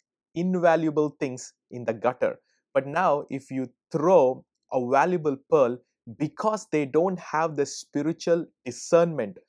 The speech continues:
or the maturity to even receive these things, they will reject the very valuable things that you gave them, and they will trample them under their feet, and they will turn back and attack you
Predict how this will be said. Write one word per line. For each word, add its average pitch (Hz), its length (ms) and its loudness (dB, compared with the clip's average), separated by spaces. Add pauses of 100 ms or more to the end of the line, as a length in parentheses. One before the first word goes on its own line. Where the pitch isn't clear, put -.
(220)
or 123 120 0
the 127 160 -4
maturity 165 720 -4
to 139 80 -6
even 143 280 -2
receive 147 440 -4
these 135 240 -6
things, 117 320 -6 (320)
they 139 260 0
will 156 260 0 (100)
reject 135 520 -4 (360)
the 127 100 4
very 185 320 2
valuable 147 560 -2
things 139 320 -10
that 120 160 -8
you 113 80 -6
gave 151 300 -4
them, 123 200 -2 (400)
and 123 140 -4
they 127 80 0
will 123 220 -8
trample 202 420 2
them 151 180 0
under 127 200 -4
their 127 160 0
feet, - 360 -8 (120)
and 123 160 -8
they 117 80 2
will 120 180 -8
turn 170 260 2
back 127 220 -4
and 113 140 -10
attack 160 480 -2
you 127 200 -4